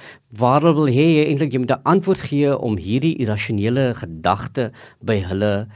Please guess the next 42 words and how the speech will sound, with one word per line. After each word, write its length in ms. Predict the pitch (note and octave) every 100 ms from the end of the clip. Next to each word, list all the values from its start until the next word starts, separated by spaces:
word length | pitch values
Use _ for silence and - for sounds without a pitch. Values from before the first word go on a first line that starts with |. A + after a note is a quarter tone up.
| -
te 80 | G#2
bevestig 800 | F#2 - D#3 C3+ - G2+ - - _ _ _ _ -
of 140 | G#2+
te 100 | A2+
weerlê. 640 | F#2+ G2 F2+ F#2+ G2+ E2+ - -
En 140 | C3+ A#2
hierin 460 | A2 F#3+ G#3 F3
is 160 | C#3 C3+
waar, 320 | G2+ G#2+ A2
waar 160 | A2 G#2
ba-, 140 | G#2+ -
kinders 240 | C#3 C3+
baie 220 | G2 G#2+
keer 180 | B2 C3+
jou 240 | G#2+ G#2+ G#2+
gesag 360 | - - B2 - -
juis 340 | E2 G#2 A2+ -
uitdaag 480 | C#3+ C#3+ G#2+ G#2 G#2
en 80 | G2+
sê, 360 | G#2 G#2 A#2+ C3 - - -
"Wie 140 | C3
dink 220 | F3+ F3
jy 180 | B2 B2+
is 140 | A2
jy 180 | E2+ F#2+
om 60 | A#2
vir 100 | G#2+
my 160 | E2 F#2
te 100 | B2
kom 80 |
vertel, 180 | G#2+ G#2
jy 60 | F2+
is 120 | F2
nie 120 | A2
my 80 | F#2+
ma 240 | D2+ E2+ F#2+
nie, 160 | F#2+
of 60 | E2+
jy 60 | E2+
is 120 | F#2
nie 80 |
my 40 | F2+